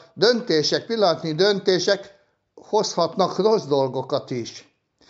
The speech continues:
De a keresztény ember megéli a pillanatot Istennel, az imában és a türelemben,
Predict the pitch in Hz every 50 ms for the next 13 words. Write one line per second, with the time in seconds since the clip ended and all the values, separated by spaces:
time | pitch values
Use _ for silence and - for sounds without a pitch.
0 | - - - - - 165 165 165 160 - 254 277 269 247 202 175 - - 185 170
1 | 170 185 214 214 214 196 180 180 165 151 - - - _ _ - - 156 208 254
2 | 294 311 285 247 220 208 202 185 180 175 170 160 165 - 220 220 226 226 208 190
3 | 185 180 170 180 170 143 - 156 147 - - - 180 170 170 175 190 208 226 240
4 | 247 226 - - - _ _ _ _ _ _ _ _ _ _ _ _ _ _ _
5 | _ _ _ _ _ _ _ _ _ _ _ _ _ _ _ _ - - 165 147
6 | 143 - - 240 262 277 285 254 226 208 190 175 160 160 156 156 151 143 - 143
7 | 139 - - 151 143 139 143 143 143 147 151 156 160 180 214 233 269 254 233 -
8 | _